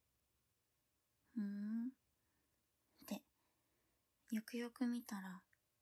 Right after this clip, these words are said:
君の着てる服、私の高校生の時の。久しぶりに見たな。やっ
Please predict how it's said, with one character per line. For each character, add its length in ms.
君 320
の 160
着 120
て 200
る 100
服、 440
私 320
の 140
高 300
校 280
生 200
の 240
時 280
の。 100
久 180
し 140
ぶ 120
り 100
に 100
見 160
た 140
な。 340
や 80
っ 40